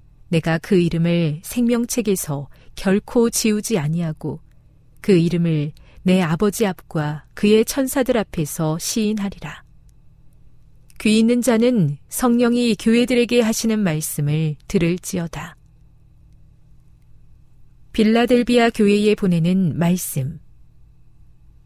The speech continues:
빌라델비아 교회의 사자에게 편지하라. 거룩하고 진실하사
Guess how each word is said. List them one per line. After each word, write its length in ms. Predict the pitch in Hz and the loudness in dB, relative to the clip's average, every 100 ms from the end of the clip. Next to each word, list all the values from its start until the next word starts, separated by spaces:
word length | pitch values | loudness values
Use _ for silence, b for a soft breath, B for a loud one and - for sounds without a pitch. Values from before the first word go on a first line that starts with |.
| - - - - | -20 -20 -20 -4
빌라델비아 720 | 226 196 208 220 214 220 214 208 | 2 4 4 4 2 2 2 2
교회의 360 | 196 185 196 | 2 4 2
사자에게 760 | 196 202 180 196 180 160 180 185 | 0 -2 -2 0 -2 0 0 0
편지하라. 760 | - 233 220 220 185 135 165 - - - - - - - - - | 0 -2 -2 -4 -4 -8 -12 -20 -20 -20 -20 -20 -20 -20 -20 -2
거룩하고 760 | 226 196 226 233 233 240 233 | 2 4 2 0 2 4 4
진실하사 920 | 214 - 214 - 233 190 180 151 143 | 2 2 2 2 0 -2 -4 -6 -8